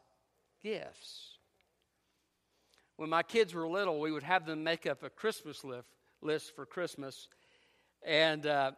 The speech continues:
it's funny, uh, Megan, every time she'd see a commercial, she'd add something to her list. I mean, her list would be, you know. And so we told her, "You're probably not gonna get everything on your list, but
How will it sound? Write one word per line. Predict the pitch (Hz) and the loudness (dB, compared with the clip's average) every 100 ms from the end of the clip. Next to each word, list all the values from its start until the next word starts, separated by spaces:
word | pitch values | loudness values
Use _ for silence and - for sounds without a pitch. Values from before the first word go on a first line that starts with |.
| - | -4
it's | 156 - | -6 -6
funny, | - 247 254 175 143 151 - _ _ _ _ _ - | 0 2 2 0 -6 -10 -18 _ _ _ _ _ -2
uh, | 151 143 | 0 0
Megan, | 165 247 220 | 2 2 2
every | 190 214 202 | -2 -4 -2
time | 214 196 | -2 -2
she'd | 208 - | -6 -8
see | 208 | -6
a | |
commercial, | - 160 165 170 147 | -6 -6 -6 -6 -8
she'd | - 165 | -10 -6
add | 147 147 | -4 -4
something | 139 135 139 120 | -6 -12 -14 -16
to | 135 123 | -14 -14
her | 120 | -14
list. | 120 107 - - _ _ _ _ _ _ _ _ _ _ - | -16 -16 -20 -20 _ _ _ _ _ _ _ _ _ _ -8
I | 156 | -4
mean, | 170 | -2
her | 165 233 | 2 4
list | 214 214 - | 6 4 0
would | 160 | -4
be, | 160 139 - - _ | -4 -4 -8 -20 _
you | 185 170 | -6 -4
know. | 139 117 - - _ _ _ _ _ _ - | -4 -8 -18 -20 _ _ _ _ _ _ 2
And | 175 | 4
so | 170 | 4
we | 214 240 | 2 6
told | 277 214 | 8 8
her, | 196 | 4
"You're | 240 | -2
probably | 208 302 320 | 2 4 4
not | 311 | 4
gonna | 247 | 4
get | 220 | 4
everything | 220 254 262 247 233 | 8 6 6 -2 0
on | 214 202 | 0 2
your | 190 | 2
list, | 202 190 117 - 160 | 2 2 0 -6 0
but | 170 | 0